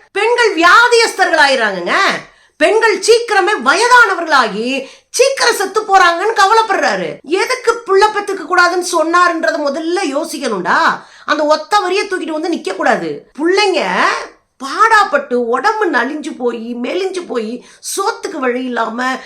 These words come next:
ஏதோ அட்ஜஸ்ட் பண்ணி, ஏதோ வாழ்ந்து, பிள்ளைகளுக்காக நான் பீதுன்னுட்டு வாழ்றீங்கன்னு எங்க ஊர்ல கிழவிங்க சொல்லி நான் கேட்டிருக்கேன். எங்க, எங்க ஊர்ல கிழவிங்க சொல்லி நான் கேட்டிருக்கேன். பிள்ளைங்களுக்காக, பிள்ளைங்களுக்காக. அதுதான் இன்னைக்கு பேசப்பட்டுட்டு இருக்கு. "சீக்கிரம் கிளவியா, இப்ப செத்து போகுதுங்க அந்த பிள்ளைங்க."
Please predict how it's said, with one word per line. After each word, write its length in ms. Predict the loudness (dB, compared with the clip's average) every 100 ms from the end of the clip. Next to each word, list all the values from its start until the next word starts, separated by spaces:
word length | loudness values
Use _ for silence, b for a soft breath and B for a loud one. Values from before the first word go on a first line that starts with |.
| B B
ஏதோ 420 | -6 -2 2 2
அட்ஜஸ்ட் 420 | 2 -2 -8 -8 -6
பண்ணி, 360 | -6 -4 -6
ஏதோ 440 | -6 -4 0 0 2
வாழ்ந்து, 680 | 2 2 0 0 2 2 -2 B B B
பிள்ளைகளுக்காக 640 | -4 -2 -2 -2 -4 -4 -2
நான் 200 | -4 -4
பீதுன்னுட்டு 520 | -2 0 0 -4 -2
வாழ்றீங்கன்னு 460 | -2 -2 -4 -4 -4
எங்க 140 | -4
ஊர்ல 260 | -4 -4 -6
கிழவிங்க 380 | -6 -6 -6 -6
சொல்லி 240 | -8 -8
நான் 160 | -6 -6
கேட்டிருக்கேன். 540 | -8 -10 -12 -14 -18 _
எங்க, 240 | -6 -4 -4 -4
எங்க 200 | -4 -4
ஊர்ல 300 | -4 -2 -2
கிழவிங்க 400 | -2 -4 -4 -6
சொல்லி 240 | -6 -6
நான் 160 | -6 -6
கேட்டிருக்கேன். 480 | -10 -8 -8 -10 -8
பிள்ளைங்களுக்காக, 640 | -6 -4 -4 -4 -4 -6 -6
பிள்ளைங்களுக்காக. 500 | -6 -4 -4 -6 -8 B B
அதுதான் 340 | -8 -4 -2 -2
இன்னைக்கு 340 | -2 -6 -8
பேசப்பட்டுட்டு 460 | -6 -6 -6 -6 -8
இருக்கு. 400 | -8 -10 -12 -10
"சீக்கிரம் 380 | 0 2 2 -2
கிளவியா, 320 | 0 0 0
இப்ப 180 | -2 -4
செத்து 280 | -4 -2 -2
போகுதுங்க 320 | 0 -2 0
அந்த 120 | -4
பிள்ளைங்க." 420 | -4 -6 -4 -4